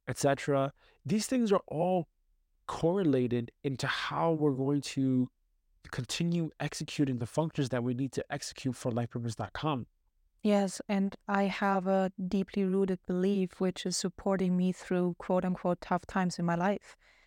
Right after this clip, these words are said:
Speaker 1: What is that?
Speaker 2: These quote unquote tough times are meant to empower me even greater, and they're meant for me.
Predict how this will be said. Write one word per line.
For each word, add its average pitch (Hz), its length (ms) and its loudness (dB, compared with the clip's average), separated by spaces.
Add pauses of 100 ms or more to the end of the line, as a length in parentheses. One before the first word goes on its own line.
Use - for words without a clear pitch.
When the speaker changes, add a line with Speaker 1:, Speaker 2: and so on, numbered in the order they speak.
(240)
Speaker 1:
What 127 180 0
is 147 120 4
that? 120 140 -2 (200)
Speaker 2:
These 202 540 0 (180)
quote 196 240 2
unquote 190 280 0
tough 190 240 -2
times 196 380 0
are 190 120 -2
meant 185 300 2
to 190 260 0
empower 185 500 -2
me 185 260 0
even 185 200 -2
greater, 185 440 0 (520)
and 190 200 2
they're 185 640 2 (220)
meant 196 320 2
for 190 320 2
me. 180 320 -4